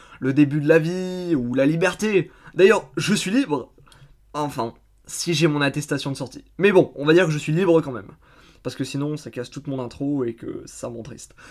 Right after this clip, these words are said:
J'aime beaucoup la musique et les films. Vous savez, ces choses qu'on allait voir dans des cinémas ou dans des salles de concert, et que maintenant, on trouve que sur Netflix ou Spotify. Aujourd'hui, on va parler de Tenet. Et c'était vraiment de la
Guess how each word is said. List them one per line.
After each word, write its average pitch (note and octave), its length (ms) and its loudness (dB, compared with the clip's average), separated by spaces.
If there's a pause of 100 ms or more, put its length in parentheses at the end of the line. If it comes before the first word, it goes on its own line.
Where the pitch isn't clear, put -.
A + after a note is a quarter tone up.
(300)
J'aime A#3+ 320 6
beaucoup B3 320 2
la G3+ 100 2
musique D#3+ 460 -2
et - 20 -4
les C#3+ 100 2
films. A#2+ 380 -10 (180)
Vous D3+ 80 -8
savez, G3 320 2
ces D#3+ 140 -2
choses F3 300 2
qu'on C3+ 160 -6
allait C3+ 140 4
voir D#3+ 360 2
dans B2+ 120 2
des A#2 100 -4
cinémas D3 580 0
ou C#3+ 80 2
dans B2 140 -4
des B2 80 -8
salles D3 180 -2
de D3+ 80 0
concert, D#3 500 -6 (360)
et D#3 100 -2
que D#3+ 100 0
maintenant, D#3 500 2
on D#3 100 2
trouve - 260 -8
que E3 240 2
sur C#3+ 160 -4
Netflix D3+ 600 -4 (100)
ou C3+ 160 -2
Spotify. C#3+ 680 -4 (800)
Aujourd'hui, G3 380 -4
on A3 60 -6
va E3+ 100 -2
parler F3 260 -4
de C#3+ 80 -4
Tenet. C#3 340 -6 (320)
Et E3+ 100 -2
c'était F3 200 -8
vraiment C#4 340 4
de E4 80 -4
la A3+ 240 -2